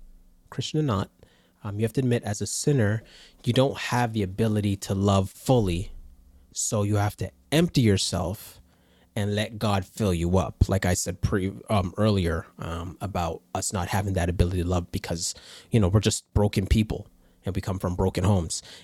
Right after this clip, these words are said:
And so the, the passage I think about is Luke fourteen, uh, chapter, chapter fourteen, twenty-eight to thirty-three. And it says, "For which of you desiring to build a tower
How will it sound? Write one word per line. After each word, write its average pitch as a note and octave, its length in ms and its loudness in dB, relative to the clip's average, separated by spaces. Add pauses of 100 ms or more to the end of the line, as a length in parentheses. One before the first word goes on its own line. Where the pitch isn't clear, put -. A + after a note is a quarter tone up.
And A2 120 6
so G#2 140 2
the, G#2 140 2
the G#2 120 -8
passage A#2 340 2
I G2 60 6
think G2+ 200 0
about F#2 240 2
is F2+ 120 0
Luke G2 180 4
fourteen, F#2+ 720 0 (360)
uh, E2 340 -2
chapter, - 760 0
chapter - 240 0
fourteen, G2 400 0
twenty-eight F#2 380 0
to G#2 60 -4
thirty-three. F2 520 0
And E2 80 -2
it F2 80 -4
says, - 380 -2 (1000)
"For A#2+ 340 0
which C3+ 500 2
of C#3 180 2
you G#2 400 4 (200)
desiring A#2 480 2
to - 140 -12
build A#2 380 2
a - 40 -12
tower A2 580 2